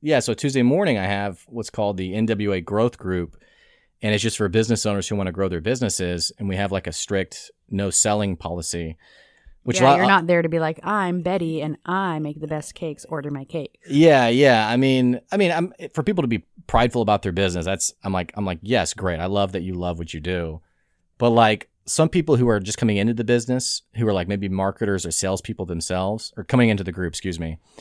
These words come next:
Speaker 1: they're like, "Oh, this is, like, your group to, like,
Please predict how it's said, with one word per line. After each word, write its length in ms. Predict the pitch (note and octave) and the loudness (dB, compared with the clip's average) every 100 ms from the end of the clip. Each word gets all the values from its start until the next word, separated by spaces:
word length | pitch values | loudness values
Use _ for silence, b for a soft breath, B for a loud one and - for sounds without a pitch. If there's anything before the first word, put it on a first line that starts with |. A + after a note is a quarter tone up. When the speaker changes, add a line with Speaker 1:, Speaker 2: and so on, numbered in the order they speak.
| b b b b G#2 | b b b b 2
Speaker 1:
they're 180 | A#2+ | 6
like, 320 | A2+ G#2 G2 - | 6 4 2 -2
"Oh, 420 | B2+ C3 C3 B2+ A2+ | 6 8 10 8 6
this 200 | A#2 A2+ | 0 -2
is, 140 | G#2+ | 0
like, 240 | A2 G#2 | 0 0
your 320 | G2+ G#2+ A2 G2 | 0 2 2 2
group 340 | G#2 G#2 G2 | 2 2 2
to, 120 | - | -2
like, 380 | F#2+ F2+ F2+ - | -2 -2 -4 -10